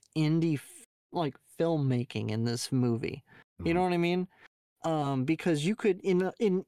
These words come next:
Speaker 1: indie films, and even in some big budgets, so sometimes they'll just let the camera sit there and just watch the characters.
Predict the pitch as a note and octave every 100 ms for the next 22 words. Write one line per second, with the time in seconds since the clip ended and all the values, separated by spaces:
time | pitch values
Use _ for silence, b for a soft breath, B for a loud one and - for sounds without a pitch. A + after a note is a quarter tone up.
0 | - B3 A#3+ G3 - B2+ B2 D3 F3+ A#3+
1 | C#4+ C4+ G3 F3+ D3+ D3 C#3+ D3 D3+ G#2
2 | - - - _ _ _ _ - D3 C3+
3 | - G3 G3+ G#3 F3+ E3 D3+ B2+ B2 D3+
4 | - - D3 B2 A#2 - - D3+ - A#2+
5 | A#2 E2+ A#2+ _ _ _ - C#3+ C#3+ C#3
6 | D#3+ - A#2+ A#2 A#2+ C3 - - A2+ -
7 | - B2 A#2 - - - - -